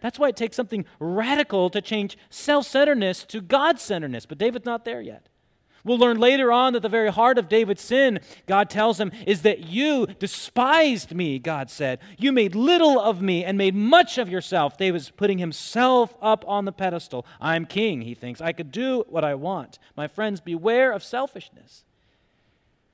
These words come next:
Beware of building your priorities around my needs, my rights, my privileges,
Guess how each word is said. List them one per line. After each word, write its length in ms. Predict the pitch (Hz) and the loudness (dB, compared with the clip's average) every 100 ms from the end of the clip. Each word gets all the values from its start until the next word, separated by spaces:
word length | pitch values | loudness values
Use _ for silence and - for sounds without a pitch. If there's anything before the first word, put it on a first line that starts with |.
| _ _ _ _ | _ _ _ _
Beware 360 | - 143 175 170 | -18 -4 -2 0
of 120 | 147 | -2
building 340 | 156 170 160 151 | -2 -2 -2 -6
your 140 | 147 | -8
priorities 680 | 151 143 143 156 151 139 127 | -4 -4 -2 -4 -4 -6 -8
around 480 | 131 147 139 139 | -8 -6 -4 -6
my 300 | 135 143 147 | -8 -8 -8
needs, 480 | 143 147 147 135 - | -6 -8 -8 -10 -12
my 240 | 127 143 139 | -12 -10 -10
rights, 560 | 127 147 131 120 - | -10 -10 -10 -14 -20
my 180 | 127 127 | -14 -14
privileges, 720 | 123 170 147 135 117 120 101 | -12 -10 -8 -10 -14 -16 -16